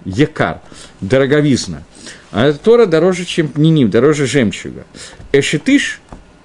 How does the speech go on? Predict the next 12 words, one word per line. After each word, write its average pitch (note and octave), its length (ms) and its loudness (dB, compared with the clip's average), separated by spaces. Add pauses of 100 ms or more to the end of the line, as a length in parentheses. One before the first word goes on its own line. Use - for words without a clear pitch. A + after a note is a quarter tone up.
(120)
замужняя A2+ 640 2
жена F#2 220 -2
Хемда, G#2+ 440 2
называется G3 880 2
нефиш F3 500 0
якара, C3+ 400 0
дорогой B2 680 2
душой, G#2 480 0 (640)
которая D3+ 320 2
должна C#3+ 320 2
быть B2+ 160 0
помнена, D3+ 560 -2